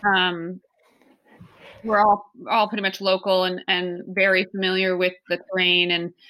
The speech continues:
um, you know, my, my, uh, like, sensei, I call him, is Jan Welford, who Alyssa knows as well, um, held the men's record at one time, you know, before Ryan took it over,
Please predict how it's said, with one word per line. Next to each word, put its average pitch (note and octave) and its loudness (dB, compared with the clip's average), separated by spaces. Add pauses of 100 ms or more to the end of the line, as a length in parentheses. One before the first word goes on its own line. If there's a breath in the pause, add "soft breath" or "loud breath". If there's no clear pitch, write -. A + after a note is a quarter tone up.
(300 soft breath)
um, F#3 -2 (200)
you G#3+ 2
know, F#3 -2
my, F#3+ 0 (540)
my, G3+ 0 (120)
uh, F3 0
like, F#3 -2 (480)
sensei, G#3 0
I E3+ -4
call F3 -4
him, F3+ -6
is F#3 -8
Jan F#3 -2
Welford, F3+ -2
who F3+ -4
Alyssa F3+ -2
knows F3 -4
as F3 -6
well, F3 0 (360 loud breath)
um, F3 0 (320)
held F#3+ 0
the F3+ -2 (120)
men's G3+ -2
record F3+ 0
at F3 0
one F3 -4
time, F3+ 0
you F#3+ -2
know, E3+ 0
before F3+ -4
Ryan F3+ 0
took F#3+ -8
it F3+ -2
over, F3 -2